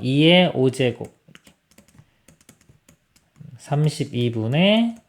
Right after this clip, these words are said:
십오가 답이 되겠습니다. 이상입니다. 자, 어느 창고에 부품 S가 세 개, 부품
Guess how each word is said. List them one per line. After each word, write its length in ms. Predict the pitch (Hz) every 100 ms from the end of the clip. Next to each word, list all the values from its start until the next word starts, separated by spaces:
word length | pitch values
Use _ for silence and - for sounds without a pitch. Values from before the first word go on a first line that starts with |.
| _
십오가 800 | - - 170 - - - 120 110 - _ _ _ _ _ _ - _ 131 139 170 175
답이 320 | - 113 131
되겠습니다. 720 | 120 107 107 - 104 - - _ _ _ _ _ _ _ _ _ - - 151 - - - 151 _ _ _
이상입니다. 840 | 117 123 120 110 110 135 202 220 _ _ - - _ _ _ _ _ _ - - - _ _ _ _ _ _ _ _ - _ _ _ _ _ _ _ _ _ _ _ _ _ _ _ _ _ _ - - - - _ _ _ _
자, 120 | -
어느 420 | 147 160 185 160 156
창고에 480 | 202 208 - 175
부품 240 | 160 151 151
S가 760 | 135 139 - 165 147 135 156 180
세 320 | - 156 147
개, 500 | 120 123 147 180 185
부품 300 | 131 -